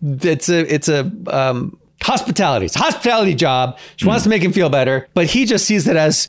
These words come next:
Speaker 1: patronizing and gets upset to her. Like, you know, sh-, she's pitying him, and also she ruined his favorite pub and, uh, took his family away.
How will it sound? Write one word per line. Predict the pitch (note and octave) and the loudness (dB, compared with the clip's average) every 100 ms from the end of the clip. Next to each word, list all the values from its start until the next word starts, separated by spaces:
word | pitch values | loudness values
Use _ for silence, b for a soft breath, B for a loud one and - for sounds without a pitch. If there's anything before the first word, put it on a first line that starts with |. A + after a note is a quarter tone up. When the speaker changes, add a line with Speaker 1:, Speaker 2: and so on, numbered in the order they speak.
| - | -2
Speaker 1:
patronizing | A3 - E3+ C#3+ C3+ D3 B2+ A#2+ - b _ | -2 0 0 2 0 0 0 -2 -6 b _
and | D#3+ D3+ | -2 0
gets | F3 | 0
upset | C#3 - G#3 | -2 0 -2
to | G3+ | 0
her. | A3 D#4+ A3 - B B _ | 2 2 0 -2 B B _
Like, | D3+ E3+ E3 | -2 0 0
you | F3+ | 0
know, | E3+ D#3 D3 _ - | 2 0 -2 _ -10
sh-, | - | -6
she's | C#3+ F3 D3+ B2+ - | -2 0 0 0 -2
pitying | E4 F4+ C#4+ A#3 | 0 0 0 2
him, | F#3+ G#3+ G#3+ A3+ G3+ | 2 2 2 0 0
and | F3+ | 0
also | - G#3 G#3 - G3 F#3+ | 0 0 0 2 2 2
she | - F3 | 2 2
ruined | F#3+ B3 A#3+ A3+ A3 - | 4 4 4 2 0 0
his | D#3 E3+ | 0 0
favorite | - A#3+ A3+ G#3+ F3 | 0 0 2 2 0
pub | A3+ F3 D#3+ C#3+ - _ - | 0 0 0 -2 -4 _ -4
and, | C#3 B2+ - | -2 -2 0
uh, | A#2+ A2 | 0 0
took | - C#4+ | 0 0
his | C4+ - | 0 0
family | - G3 G#3+ - E3+ | 0 0 2 2 2
away. | C#3+ C#3 A#2 | 4 2 0